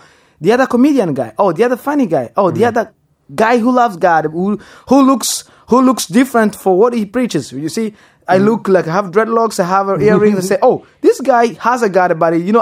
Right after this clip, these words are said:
Speaker 1: outside, I don't know what's wrong with you outside."
Speaker 2: Mm-hmm.
Speaker 1: I say, "I don't care about outside. I just care about inside." You see,
Speaker 2: Yeah, yeah.
Speaker 1: so I, that's why I decided to give my generation, my, my, I mean, my people, my
Speaker 2: Mm-hmm.
Speaker 1: children to have my first name as a last name.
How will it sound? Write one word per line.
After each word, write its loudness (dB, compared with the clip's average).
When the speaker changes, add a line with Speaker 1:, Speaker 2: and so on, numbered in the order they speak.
Speaker 1:
outside, 0
I 2
don't 2
know 2
what's 0
wrong 2
with 0
you 0
outside." -6
Speaker 2:
Mm-hmm. -2
Speaker 1:
I -2
say, -4
"I -10
don't -2
care -2
about -8
outside. -8
I -2
just -10
care -12
about -18
inside." -14
You -4
see, 0
Speaker 2:
Yeah, 0
yeah. -4
Speaker 1:
so -2
I, -4
that's 0
why 4
I 0
decided -2
to -6
give 0
my -2
generation, 0
my, 0
my, -2
I 0
mean, 2
my 0
people, -16
my -2
Speaker 2:
Mm-hmm. -6
Speaker 1:
children -4
to -14
have 0
my -2
first -4
name -6
as -8
a -14
last -8
name. -20